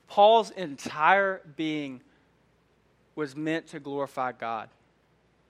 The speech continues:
See, I feel like this is what I do.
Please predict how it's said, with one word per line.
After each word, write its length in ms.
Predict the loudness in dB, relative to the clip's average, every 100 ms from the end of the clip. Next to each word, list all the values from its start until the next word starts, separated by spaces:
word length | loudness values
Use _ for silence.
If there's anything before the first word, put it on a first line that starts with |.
| _ _ _ _ _ _ _ _ _ _ _ _ _ _ _ _ _ _ _ _ _ _
See, 420 | -8 -6 -6 -12 _ _ _ _ _ -10
I 80 |
feel 180 | -4 0
like 340 | 4 4 2 _ _ _ _ _ _ _ _ _ _ _ _ _ _ _
this 180 | -14 -12
is 140 | -6
what 180 | 0 2
I 140 | 2
do. 280 | 0 -10 -18